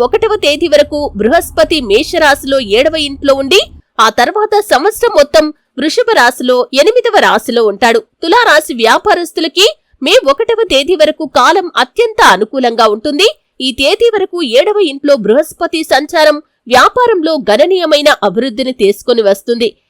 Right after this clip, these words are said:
ఈ సమయంలో కొత్త వ్యాపార ఒప్పందాలు వ్యాపారం మరియు ఆర్థిక వృద్ధికి దారితీస్తాయి. మూడవ మరియు పదకొండవ గృహాలపై బృహస్పతి యొక్క ప్రభావం వ్యాపార విస్తరణలో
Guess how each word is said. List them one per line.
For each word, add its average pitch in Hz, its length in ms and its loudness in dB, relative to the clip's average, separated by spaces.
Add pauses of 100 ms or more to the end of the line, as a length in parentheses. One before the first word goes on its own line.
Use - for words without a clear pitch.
(140)
ఈ 339 60 2
సమయంలో 339 560 0
కొత్త 320 260 0 (100)
వ్యాపార 247 420 2 (140)
ఒప్పందాలు 285 680 0 (260)
వ్యాపారం 320 680 2 (240)
మరియు 269 400 0
ఆర్థిక 311 360 2 (120)
వృద్ధికి 220 360 0
దారితీస్తాయి. 214 880 0 (260)
మూడవ 359 680 4
మరియు 294 400 0
పదకొండవ 427 640 2
గృహాలపై 311 680 0
బృహస్పతి 359 580 0
యొక్క 349 220 -2
ప్రభావం 269 520 2 (340)
వ్యాపార 440 500 2
విస్తరణలో 285 680 2